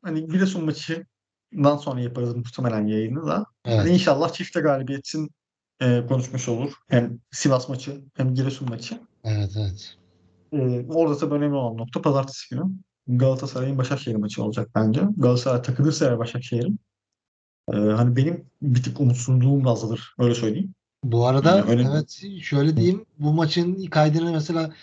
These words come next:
Speaker 2: maçın akşamında yapacaktık seninle. Dedik çünkü Beşiktaş Galatasaray maçının sonucunu da bilelim. Çünkü
Speaker 1: Tabii.
Speaker 2: bu dakikadan sonra iki maç oynanmadan konuşmak da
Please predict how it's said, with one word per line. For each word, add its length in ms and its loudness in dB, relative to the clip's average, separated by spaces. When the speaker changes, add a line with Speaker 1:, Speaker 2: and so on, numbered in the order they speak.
Speaker 2:
maçın 560 0
akşamında 480 2
yapacaktık 480 0
seninle. 300 0
Dedik 240 2
çünkü 220 0
Beşiktaş 340 2
Galatasaray 420 4
maçının 280 2
sonucunu 400 2
da 120 4
bilelim. 220 0
Çünkü 260 -2
Speaker 1:
Tabii. 120 0
Speaker 2:
bu 100 6
dakikadan 420 6
sonra 360 2
iki 180 0
maç 200 2
oynanmadan 520 6
konuşmak 520 0
da 180 4